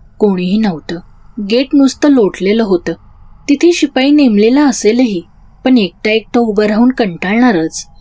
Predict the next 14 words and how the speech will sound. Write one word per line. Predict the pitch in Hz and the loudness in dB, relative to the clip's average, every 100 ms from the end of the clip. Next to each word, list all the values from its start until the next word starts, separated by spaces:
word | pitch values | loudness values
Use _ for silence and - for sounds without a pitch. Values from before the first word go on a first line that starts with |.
| - 240 | -8 -4
गेला | 240 226 269 | 0 0 0
असेल | 294 320 302 285 | 0 0 0 0
चहाच्या | 240 208 - 233 | -2 -2 0 -2
एखाद्या | - 220 220 | -2 -4 -4
कपासाठी. | 220 214 202 208 190 208 - - - _ - - - | -6 -6 -6 -6 -6 -8 -10 -20 -20 _ -20 -20 -12
श्रीधर | - 262 285 349 349 | -2 0 2 2 2
गेटमधून | 254 262 277 277 294 277 | 0 0 0 2 2 0
आत | 185 185 | -2 -4
आला. | 185 160 160 - _ _ - 196 | -4 -6 -10 -18 _ _ -10 -4
गेट | 208 208 | -4 -2
परत | 208 214 | -2 -2
पहिल्यासारखं | - 226 190 185 202 233 - 254 | -2 -4 -2 -2 -2 -4 -2 0
ओढून | 220 170 185 226 | 2 0 -2 -4
ठेवलं. | 202 175 160 | -4 -4 -4